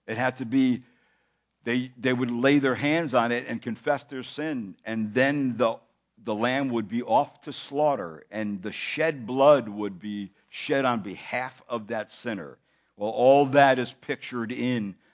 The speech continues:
what the Lord did for us. So you see, when we faithfully gather,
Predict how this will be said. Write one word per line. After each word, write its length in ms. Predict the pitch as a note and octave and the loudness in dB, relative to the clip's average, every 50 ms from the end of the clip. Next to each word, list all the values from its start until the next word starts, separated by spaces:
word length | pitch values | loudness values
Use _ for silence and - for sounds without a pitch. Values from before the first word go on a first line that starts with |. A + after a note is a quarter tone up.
| _ - | _ -16
what 180 | G#2 A2 - | -14 -14 -12
the 80 | - G#2+ | -12 -10
Lord 320 | G#2+ G#2+ G#2+ G#2+ G#2+ F#2 | -8 -6 -4 -4 -6 -6
did 180 | E2+ A2 A#2+ - | -4 -4 -4 -4
for 260 | - - G2+ F2 D#2 | -6 -14 -12 -10 -10
us. 360 | B1 G#1 - - - - - _ _ _ _ | -10 -12 -14 -18 -18 -18 -20 _ _ _ _
So 120 | - C3 C3 | -6 -2 0
you 140 | C3 B2+ | 0 0
see, 260 | B2+ B2+ - E3+ D#3 C#3 | -2 -4 -4 0 0 2
when 540 | B2 C3+ C#3+ C#3+ C#3+ C#3 C3+ C3 B2+ - - _ - | 4 4 4 4 4 2 2 0 -2 -4 -10 _ -2
we 140 | C3+ C3 B2+ | -2 -2 -2
faithfully 1000 | - - - - F3+ F3+ G3+ G3 - - - G3 F#3+ F3+ F3+ F#3 F#3 F#3 E3 B2+ _ _ _ _ _ _ _ _ _ A2+ G2 F2+ | -2 -8 -6 -2 0 0 0 0 -4 -6 -4 -4 -2 0 0 0 0 -2 -4 -8 _ _ _ _ _ _ _ _ _ -20 -10 -2
gather, 800 | C3 C#3 D3+ F3 F3+ E3+ C#3 G#2 G#2+ G2 F#2 F#2 G#2 A#2+ A#2 | 4 6 6 8 8 6 6 4 -2 -4 -4 -6 -8 -10 -12